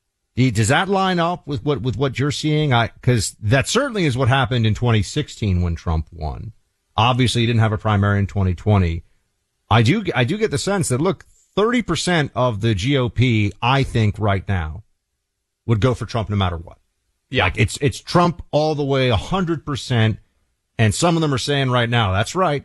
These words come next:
Speaker 1: They're hearing me say this is, "That's right. It's Trump. That's it." I think it's thirty, maybe it's twenty percent, but it's maybe thirty percent of the G O P. And then you have the rest that are either open to, you know, uh, DeSantis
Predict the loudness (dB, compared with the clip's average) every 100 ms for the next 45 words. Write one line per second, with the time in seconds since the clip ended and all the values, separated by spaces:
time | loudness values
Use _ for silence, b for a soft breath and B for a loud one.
0 | -2 2 2 2 0 0 0 0 0 0
1 | 0 -2 -2 0 0 -2 0 0 0 _
2 | _ -6 -2 0 -2 -6 _ _ _ _
3 | -4 0 0 -2 -2 0 0 0 0 0
4 | -4 -2 -2 -2 -4 -6 -6 -6 -12 -6
5 | -2 0 0 0 0 2 0 0 2 2
6 | 2 2 2 0 -2 -6 -14 _ _ 0
7 | 2 4 2 0 0 0 0 0 -4 -10
8 | _ _ _ _ _ _ _ -4 0 2
9 | 2 0 -4 -2 0 0 0 0 0 0
10 | -2 -2 -4 -4 -2 0 0 -2 -6 -16
11 | _ -8 -6 -6 -8 -4 -2 0 0 -2
12 | -2 -2 2 2 2 0 -2 -6